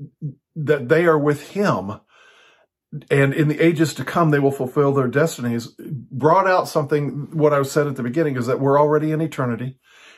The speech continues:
And it was an amazing sense of the fact and alluding to the idea that children grow up in heaven. Two and a half years later, a little more,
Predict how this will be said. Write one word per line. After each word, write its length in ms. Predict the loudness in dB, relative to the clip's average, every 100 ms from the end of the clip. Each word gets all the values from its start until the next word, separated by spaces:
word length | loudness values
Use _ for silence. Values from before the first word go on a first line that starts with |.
| _ 0
And 400 | 4 4 4 4
it 80 |
was 200 | 2 4
an 120 | 2 2
amazing 640 | 2 2 2 0 0 -2
sense 440 | -4 0 0 0
of 180 | -2 0
the 100 | -2
fact 400 | 2 2 2 2
and 200 | 0 0 -8 0
alluding 640 | 2 4 4 4 2 0
to 180 | -2 -6
the 160 | 0 0
idea 260 | 2 0
that 160 | 0 -4
children 380 | -2 -2 0 -2
grow 240 | 0 0
up 140 | 0
in 100 | -4
heaven. 320 | -4 -6 -6 -14 _ -20 -20 -20 -20 -10
Two 160 | 2 4
and 80 | 4
a 40 |
half 220 | 2 2
years 240 | 0 0 2
later, 300 | 2 2 0
a 60 |
little 200 | 0 2
more, 400 | 2 2 0 -6